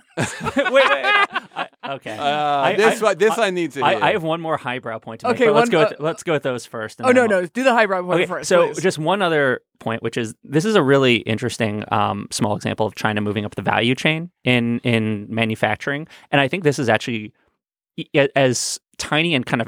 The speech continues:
Speaker 2: out of nowhere as the story sounds, it's actually a really, really positive sign for China that it, it can do this, because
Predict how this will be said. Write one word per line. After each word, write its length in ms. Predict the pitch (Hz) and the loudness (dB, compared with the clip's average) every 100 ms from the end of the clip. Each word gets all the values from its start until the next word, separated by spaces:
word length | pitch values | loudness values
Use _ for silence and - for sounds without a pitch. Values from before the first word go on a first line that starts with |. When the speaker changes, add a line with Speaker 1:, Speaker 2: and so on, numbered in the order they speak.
| - | -2
Speaker 2:
out 120 | 110 | 0
of 80 | 110 | 0
nowhere 300 | 107 113 123 | -4 -4 -2
as 80 | 120 | -2
the 80 | 107 | -2
story 240 | - 113 | 0 0
sounds, 220 | - 127 | 2 0
it's 100 | 143 | 0
actually 380 | - 226 208 - - _ - | 0 2 0 0 -4 _ 0
a 100 | 131 | 2
really, 600 | 113 113 120 165 151 123 | 0 -4 0 2 4 2
really 280 | 113 113 113 | 0 -2 -2
positive 480 | - 110 110 104 | 0 2 0 -4
sign 220 | - 107 107 | -6 -6 -6
for 100 | - | -8
China 300 | 107 110 110 | -8 -6 -4
that 160 | 113 | -4
it, 120 | 104 - | -4 -6
it 100 | - | -4
can 120 | 110 | -4
do 220 | 107 107 | -2 -2
this, 200 | 135 160 | -2 -4
because 380 | - 117 - 113 | -6 -4 -2 -2